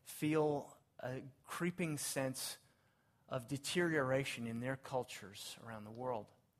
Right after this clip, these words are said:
They begin to create a seedbed. They feel a seedbed of, of fear, and they want a strength, and they look to human power for it.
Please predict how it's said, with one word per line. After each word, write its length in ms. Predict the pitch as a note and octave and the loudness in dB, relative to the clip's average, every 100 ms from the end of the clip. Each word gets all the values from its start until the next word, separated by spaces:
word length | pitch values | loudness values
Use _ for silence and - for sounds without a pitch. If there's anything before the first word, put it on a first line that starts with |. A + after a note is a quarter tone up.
| _ _ _ _ _ _ _ _ _ _ _ _ _ _ _ _ _ _ _ _ _ _ _ _ _ _ _ _ _ _ _ - | _ _ _ _ _ _ _ _ _ _ _ _ _ _ _ _ _ _ _ _ _ _ _ _ _ _ _ _ _ _ _ -4
They 120 | C#3+ | 2
begin 340 | D3+ D3 E3 - | 2 4 2 0
to 140 | D#3 C#3 - | 0 0 -2
create 300 | - D#3 D3 | 0 2 2
a 40 | |
seedbed. 560 | C3 - F#3+ F3 C3 A#2+ | 2 0 0 2 2 0
They 100 | B2+ | -2
feel 360 | - E3 D#3+ C#3+ | -2 4 4 4
a 40 | |
seedbed 580 | - - F3+ C#3+ C3 A#2+ | 0 -2 -2 4 4 4
of, 120 | A#2+ - - | 0 -4 -6
of 140 | C3+ | -6
fear, 340 | - F3 E3+ | -2 0 2
and 140 | C3 B2 | 2 2
they 100 | C3 | 0
want 400 | B2 C#3 D#3+ D#4+ - - - | 0 4 4 4 -6 -18 -4
a 80 | C#3 | 0
strength, 540 | - - E3+ F3 C3+ | 0 0 4 4 2
and 120 | C3+ | 0
they 120 | B2+ C3 | 0 2
look 320 | C#3+ E3+ - | 4 4 2
to 80 | C#3+ | -6
human 360 | - E3+ D#3 | -2 0 0
power 440 | C#3+ - F3+ F3 C#3+ | 0 2 4 6 4
for 320 | - A#2+ | 0 -2
it. 80 | G2+ | -2